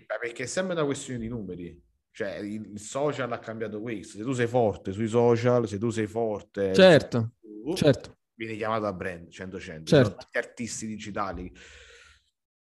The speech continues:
Speaker 1: che vengono chiamati da brand per fare pure un solo artwork che viene pagato casomai dieci, quindicimila euro, per dire.
Speaker 2: Certo, certo.
Speaker 1: Ci
Speaker 2: Ma
Speaker 1: stanno
Speaker 2: in,
Speaker 1: a
Speaker 2: in,
Speaker 1: quantità.
Speaker 2: infatti, infatti per questo io spingo molto che tu faccia, che so, TikTok e altre cose.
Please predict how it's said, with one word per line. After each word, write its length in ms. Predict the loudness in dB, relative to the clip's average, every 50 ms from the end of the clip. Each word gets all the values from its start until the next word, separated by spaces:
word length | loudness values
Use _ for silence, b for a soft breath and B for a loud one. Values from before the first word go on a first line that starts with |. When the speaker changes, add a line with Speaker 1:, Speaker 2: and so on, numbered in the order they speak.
| _ _ _ _ _ _ -16 -10
Speaker 1:
che 120 | -8 -6 -6
vengono 300 | -6 -6 -6 -6 -6 -6
chiamati 440 | -6 -4 -4 -4 -4 -4 -4 -4 -4
da 140 | -6 -6 -6
brand 340 | -4 -4 -4 -4 -4 -4 -4
per 80 | -6 -6
fare 380 | -4 -4 -2 -2 -2 -4 -6 -10
pure 220 | -8 -4 -2 -2
un 100 | -2 -2
solo 260 | -2 -2 -2 0 0 0
artwork 580 | -2 -2 -4 -8 -8 -6 -6 -6 -8 -8 -10
che 100 | -10 -8
viene 180 | -6 -6 -4 -2
pagato 340 | -2 -2 -2 -2 -2 -4 -4
casomai 440 | -6 -8 -8 -8 -8 -6 -6 -6 -6
dieci, 340 | -8 -8 -8 -8 -8 -8 -10
quindicimila 580 | -10 -10 -10 -8 -8 -10 -10 -10 -10 -10 -8 -6
euro, 320 | -4 -4 -4 -6 -8 -14
per 140 | _ -20 -16 -12
dire. 140 | -10 -2 4
Speaker 2:
Certo, 420 | 8 10 10 10 8 6 4 4 6
certo. 460 | 8 8 6 6 4 2 0 0 0
Speaker 1:
Ci 260 | -4 -10 -8 0 4
Speaker 2:
Ma 60 | 4 6
Speaker 1:
stanno 220 | 8 8 8 10
Speaker 2:
in, 80 | 10 8
Speaker 1:
a 40 |
Speaker 2:
in, 80 | 8 8
Speaker 1:
quantità. 640 | 8 6 4 4 2 0 0 0 0 -2 -6 _ _ _ _ 4
Speaker 2:
infatti, 480 | 6 8 8 10 8 8 8 6 4
infatti 240 | 6 8 8 8 8
per 100 | 8 8
questo 240 | 8 8 8 8 8
io 120 | 8 8
spingo 280 | 6 6 6 6 8 8
molto 280 | 8 8 8 6 4 4
che 120 | 4 4
tu 120 | 4 4 4
faccia, 320 | 6 4 4 4 2 2
che 60 | 2
so, 120 | 2 2 2
TikTok 520 | 2 -2 -2 0 2 2 2 2 2 2
e 40 | 0
altre 240 | 0 0 0 2 4
cose. 480 | 6 6 6 6 4 4 2 2 2